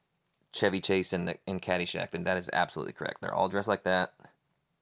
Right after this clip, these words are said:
and all the women are, who the, who the hell knows? Uh, d-, you're gonna, you're gonna get a variety with the women, 'cause so-, some are Highland Park, you know, uh, you know,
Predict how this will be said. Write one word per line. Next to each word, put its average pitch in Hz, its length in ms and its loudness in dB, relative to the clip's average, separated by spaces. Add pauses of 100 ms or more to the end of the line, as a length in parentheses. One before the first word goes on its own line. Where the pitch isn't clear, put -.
(220)
and 95 100 -4
all 92 120 2
the 92 80 2
women 92 320 0
are, 82 380 0 (400)
who 117 200 0
the, 85 140 -6 (220)
who 127 80 -6
the 98 100 -4
hell 95 200 -4
knows? - 380 -10 (1800)
Uh, 101 60 -2
d-, 98 280 -4
you're 104 140 -6
gonna, 110 160 2
you're 101 160 0
gonna 104 80 2
get 98 100 4
a 85 40 -2
variety 85 320 2
with - 120 -12
the 92 80 -8
women, - 300 -10
'cause - 160 -12
so-, - 200 -4 (200)
some 98 320 0
are 90 240 -2 (920)
Highland 95 420 4
Park, 90 400 2 (360)
you 101 80 -2
know, 90 160 0 (320)
uh, 87 280 2 (580)
you 107 120 -6
know, 95 160 -6